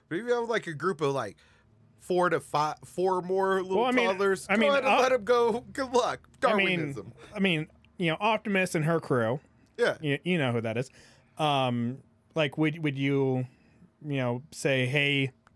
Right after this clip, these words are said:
Speaker 2: go downtown, go business to business," or take her to a church to trunk or treat, or just be like, "Here's a neighborhood." Like, take
Speaker 1: No,
Speaker 2: her to
Speaker 1: no, no, this is what we do. In, 'cause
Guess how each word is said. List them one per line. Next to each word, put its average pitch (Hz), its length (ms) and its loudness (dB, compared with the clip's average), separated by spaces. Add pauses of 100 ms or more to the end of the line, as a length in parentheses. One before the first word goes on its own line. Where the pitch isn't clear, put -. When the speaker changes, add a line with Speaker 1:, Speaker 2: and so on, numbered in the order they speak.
Speaker 2:
go 147 260 4
downtown, 143 1120 2 (260)
go 139 160 4
business 135 420 0
to 127 80 -4
business," 127 840 -2 (1080)
or 127 160 0
take 131 180 0
her 127 100 2
to 131 120 4
a 120 80 2
church 143 920 -2 (520)
to 143 100 -2
trunk 185 320 0
or 139 60 0
treat, 127 320 0 (380)
or 139 120 0
just 120 160 -4
be 131 80 0
like, 117 300 -4
"Here's 180 420 0
a 156 80 2
neighborhood." 135 840 0 (120)
Like, 123 140 -4
take - 140 2
Speaker 1:
No, 208 100 4
Speaker 2:
her 143 120 -4
to 202 60 -10
Speaker 1:
no, 196 120 2
no, 190 180 2
this 143 160 -8
is - 60 -10
what 175 180 -4
we 165 120 -8
do. 131 260 -6 (420)
In, 135 340 -4 (160)
'cause 131 360 -4